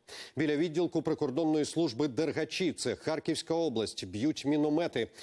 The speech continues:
У Донецькій області, в місті Вугледар, під час обстрілу загинули троє цивільних людей.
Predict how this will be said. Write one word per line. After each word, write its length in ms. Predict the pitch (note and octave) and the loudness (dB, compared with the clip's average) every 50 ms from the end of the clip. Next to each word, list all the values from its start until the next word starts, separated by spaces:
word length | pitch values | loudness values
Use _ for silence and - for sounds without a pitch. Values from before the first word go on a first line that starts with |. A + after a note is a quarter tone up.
| - - - - - | -16 -16 -12 -6 -4
У 80 | D3 | -2
Донецькій 380 | C3+ C#3 C3+ C3+ B2 - - C#3 | 0 2 2 0 0 0 0 0
області, 440 | C3+ C3+ B2 C3 C#3+ C3+ - - D#3 | 0 0 0 0 -2 -2 0 0 0
в 60 | C3 | 2
місті 340 | A#2 C3+ C3 - - C3+ C3 | 2 2 0 0 0 0 0
Вугледар, 680 | A2+ G#2 C#3+ A#2+ A#2 C3 C3+ A2+ G2+ C3 C3 C3+ - | 2 2 0 2 2 0 0 0 0 0 0 -2 -2
під 220 | - - B2 G#2+ - | -4 -4 -4 -4 -2
час 260 | - B2+ A2+ - - | -2 -2 -2 0 0
обстрілу 560 | D3 D3 - - C#3 C3 C3+ C3+ C3+ C3+ - - | -2 -2 -2 -2 0 0 2 2 2 0 -2 -4
загинули 600 | B2 A2 G2 B2 A#2+ F#2 A2 B2 A2+ A2+ A2 G#2+ | -4 -4 -2 -2 -2 0 0 0 2 2 2 0
троє 320 | G2 - C3 A#2+ A#2 A2 G2+ | 0 0 0 0 2 0 0
цивільних 540 | - - C#3+ B2+ A2+ A#2+ G#2+ G#2+ G#2+ - A#2 | -2 -2 0 0 0 0 0 -2 -4 -2 -2
людей. 340 | A#2 A#2 A2+ B2+ A2 F#2 | -2 0 0 0 -2 -2